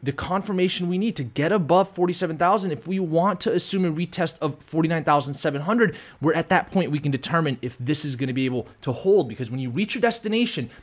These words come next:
you either turn right back around or you have a cup of coffee at that destination and then continue in the same direction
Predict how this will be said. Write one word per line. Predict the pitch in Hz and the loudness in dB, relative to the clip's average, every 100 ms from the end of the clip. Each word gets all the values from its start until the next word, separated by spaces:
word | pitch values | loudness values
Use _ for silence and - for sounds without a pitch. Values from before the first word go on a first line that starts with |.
| - - | -14 -2
you | 160 | 0
either | 139 | 2
turn | - - 185 131 | 0 2 2 2
right | 135 196 - | 2 2 2
back | 247 240 254 | 0 2 2
around | 196 185 185 - - | 4 4 0 -8 -4
or | 160 | 0
you | 151 | 2
have | 165 139 | 2 -2
a | |
cup | - - 214 | -2 0 2
of | 202 - | 2 2
coffee | 190 180 175 | 2 2 0
at | |
that | 160 | 0
destination | 165 156 160 143 131 147 135 - - | -4 -4 -4 -2 -2 -4 -6 -10 -6
and | 151 147 147 | 0 2 2
then | 156 165 - _ | 2 0 -6 _
continue | - 175 123 - 214 247 180 | -4 -4 -4 -4 2 2 2
in | 143 | 0
the | 127 | -4
same | - 143 180 | -6 -4 0
direction | 190 208 202 233 | 0 0 -2 -6